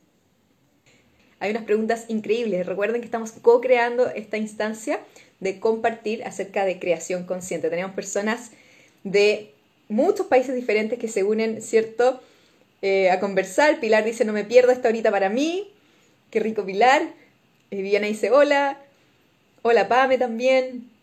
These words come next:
Eh, Bernardita aquí en Facebook. Eh, genial. Entonces, mientras se están conectando todos.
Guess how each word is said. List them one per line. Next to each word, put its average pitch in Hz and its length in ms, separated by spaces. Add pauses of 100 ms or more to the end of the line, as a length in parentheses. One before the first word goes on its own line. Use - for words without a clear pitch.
(640)
Eh, 185 140
Bernardita 180 420
aquí 180 140
en 175 80
Facebook. 269 760 (1300)
Eh, 180 120
genial. 180 640 (1000)
Entonces, - 240
mientras 208 240
se - 40
están 240 200
conectando 240 580
todos. 254 680